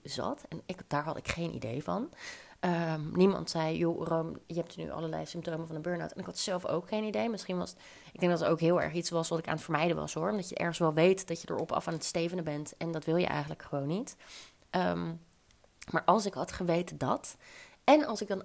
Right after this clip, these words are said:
ook nog eens de tools had gehad om dat ding te voorkomen, ja, dan had ik dat natuurlijk gedaan. Dus, ehm, ik dacht, eh, ik, met, met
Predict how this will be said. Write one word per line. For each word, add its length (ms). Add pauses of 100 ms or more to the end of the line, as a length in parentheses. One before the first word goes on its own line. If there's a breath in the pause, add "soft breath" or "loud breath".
(120)
ook 260
nog 140
eens 100
de 140
tools 280
had 180
gehad 480
om 180
dat 120
ding 180
te 80
voorkomen, 580
ja, 100
dan 120
had 160
ik 80
dat 100
natuurlijk 400
gedaan. 360 (460 loud breath)
Dus, 460
ehm, 600 (640)
ik 180
dacht, 340 (440)
eh, 140 (120)
ik, 300
met, 380
met 200